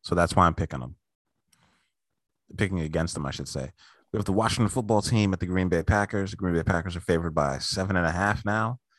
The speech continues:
That line started at six and a half, so that line's moved. Over under is forty-eight and a half. I'm going to be taking the Green Bay Packers at home because the Washington football team is terrible. They have a terrible quarterback.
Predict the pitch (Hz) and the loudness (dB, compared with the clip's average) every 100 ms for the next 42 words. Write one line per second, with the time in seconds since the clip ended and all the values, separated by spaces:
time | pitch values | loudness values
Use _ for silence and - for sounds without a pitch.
0 | _ _ _ 80 85 85 - 85 82 - | _ _ _ -2 0 0 0 0 0 -2
1 | 101 104 110 104 113 117 92 82 85 80 | -2 0 0 0 0 -2 -2 -2 -2 -4
2 | 80 98 107 113 85 92 82 85 - 98 | -2 0 0 0 0 0 0 -2 -2 0
3 | 92 92 101 95 104 101 104 - - _ | 2 2 0 0 0 0 -2 -4 -18 _
4 | - - - - _ - 104 110 107 98 | -20 -20 -20 -20 _ 2 6 8 6 4
5 | 101 98 92 107 95 90 87 92 90 87 | 4 4 4 4 4 0 2 4 4 4
6 | 110 117 127 90 95 110 117 107 92 - | 2 2 0 -2 0 2 2 0 -4 -4
7 | 85 87 - 87 95 92 90 - 95 92 | -2 -2 -2 -6 -4 -4 -4 -2 -2 0
8 | 92 92 92 - _ - 80 - 117 135 | -2 -4 -10 -20 _ -10 -6 0 0 0
9 | 170 220 _ _ - _ _ _ - 92 | -2 -6 _ _ -20 _ _ _ -6 -4
10 | 82 - 90 80 113 120 123 123 123 - | -2 0 0 2 4 4 4 0 -2 -12